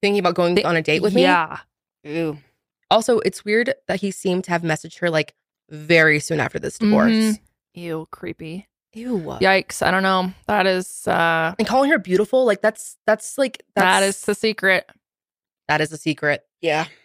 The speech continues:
Speaker 2: All right, next up, they say, "Let me preface this with this situation that happened years ago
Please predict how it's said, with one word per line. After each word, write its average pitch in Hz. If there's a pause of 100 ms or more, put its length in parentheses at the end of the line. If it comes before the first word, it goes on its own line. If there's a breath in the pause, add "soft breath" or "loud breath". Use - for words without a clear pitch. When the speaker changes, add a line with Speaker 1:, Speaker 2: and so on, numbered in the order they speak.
(220 soft breath)
Speaker 2:
All 220
right, 208
next 208
up, 240
they 220
say, 214
"Let 202
me 294
preface 208
this -
with 185
this 175
situation 185
that 170
happened 160
years 302
ago 190